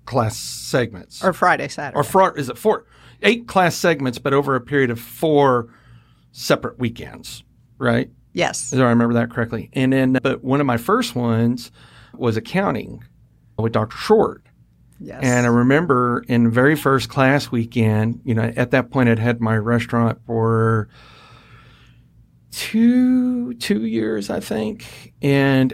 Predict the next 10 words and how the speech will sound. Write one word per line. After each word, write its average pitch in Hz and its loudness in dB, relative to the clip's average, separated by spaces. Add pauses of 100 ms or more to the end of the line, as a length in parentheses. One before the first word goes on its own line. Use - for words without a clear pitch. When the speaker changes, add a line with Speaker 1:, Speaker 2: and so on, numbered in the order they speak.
Speaker 1:
as 170 0
we're 165 -2
sitting 180 -2
there, 127 0 (760)
I 147 2
was 123 -2
listening 151 2
in 120 0
class 175 0
thinking, 117 -2